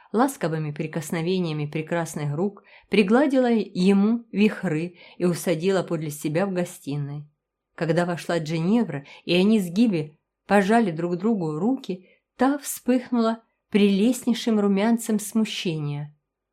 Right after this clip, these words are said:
А он так и засветился от радостного удивления. Однако не успели хозяйка и её гости усесться поудобнее,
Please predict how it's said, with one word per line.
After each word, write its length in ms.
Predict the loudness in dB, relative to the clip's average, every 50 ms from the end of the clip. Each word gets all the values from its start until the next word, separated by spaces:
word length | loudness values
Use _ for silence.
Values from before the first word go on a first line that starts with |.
| _ _ _ _ _
А 160 | 0 2 2 4
он 280 | 4 4 4 4 2
так 340 | 0 0 0 0 0 -2 -4 _ -4
и 60 | -2
засветился 760 | -2 -2 -2 -2 -4 -4 -4 -2 -2 -2 -2 -2 -2 -4 -4 -4
от 120 | -2 -2
радостного 520 | -2 -2 -2 -2 -4 -4 -4 -4 -4 -2 -2
удивления. 800 | -4 -2 -2 -2 -2 -2 -2 -2 -4 -4 -6 -6 -8 -12 -14 -16 _ _ _ _ _ _ _ _ _ _ _
Однако 380 | 0 2 4 4 4 4 4
не 140 | 6 6 6
успели 680 | 6 4 0 0 2 2 4 4 4 2 0 0 -2 -8 -16 _ _ _
хозяйка 720 | -6 0 2 2 4 4 4 4 4 4 2 2 -2 -4 -4
и 220 | -4 -4 -2 -2
её 260 | 0 2 2 2 0
гости 440 | 2 2 2 2 2 0 -2 -4 -4
усесться 640 | -4 -4 -4 -6 -6 -2 -2 -2 -2 -2 -6 -8
поудобнее, 1200 | -8 -6 -4 -4 -4 -2 -4 -6 -6 -2 0 2 2 2 2 0 -2 -4 -4 -4 -6 -8 -12 -16